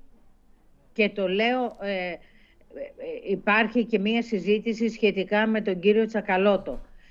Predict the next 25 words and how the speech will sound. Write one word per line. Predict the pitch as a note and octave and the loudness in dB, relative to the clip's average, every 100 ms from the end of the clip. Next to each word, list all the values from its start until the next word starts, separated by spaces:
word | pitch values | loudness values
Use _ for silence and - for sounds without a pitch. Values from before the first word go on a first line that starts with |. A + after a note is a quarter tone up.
| - - | -20 -12
Ε, | F#3+ G3 F#3 F3 F#3+ | -2 0 0 0 0
αν | A3+ A#3 | 0 0
θα | A#3 | -4
μπορούσε | F#3 F#3+ G#3 G#3 | -2 -2 -2 -2
ο | |
κύριος | A3+ A3+ G3+ | -2 -2 -2
Τσακαλώτος | A3 G#3+ F#3 G3 G#3+ A3 | -4 -2 -2 -2 -2 -4
τουλάχιστον | - F#3+ G#3 A3 A3+ | -2 0 0 0 -2
να | G3+ G3 | 0 2
είναι | G#3+ A3 | 2 0
αρχηγός | G#3 G3+ F3+ A3+ A3+ | -2 -4 0 0 0
του | - G3+ | -4 -2
κόμματος. | - A3 F#3+ D3+ - A#3 - _ _ - - - | 4 6 6 0 -6 -16 -20 _ _ -20 -20 -14
Ε, | - G3+ G3 F#3+ F#3 | 0 2 4 2 0
μ, | F#3 F3+ F3 F3 E3 C#3 _ _ _ _ _ - - - - - | -2 -8 -10 -14 -16 -18 _ _ _ _ _ -20 -20 -20 -20 -4
α, | A3+ - A#3 | -4 -2 2
εγώ | A3 B3+ | 4 6
λέω, | C#4 B3+ C4 C4 | 6 6 6 4
ε, | B3+ - A#3+ A#3 G#3+ A3 A#3 | 2 2 4 4 2 4 2
ότι | A#3 | 4
υπάρχει | A3 A#3 A3 B3+ B3+ C4 C4+ | 2 2 0 2 2 0 0
μία | A#3+ B3+ C4 | 2 2 0
συζήτηση. | B3+ A#3 F#3+ A3+ A3 D3+ E3+ D3+ | -2 -4 0 0 -2 -12 -12 -12
Δεν | E3 C4+ D4+ A#3 | 0 2 2 -4
ξέρω | F#3+ A3+ G#3+ G3 F3 | 0 2 2 2 -2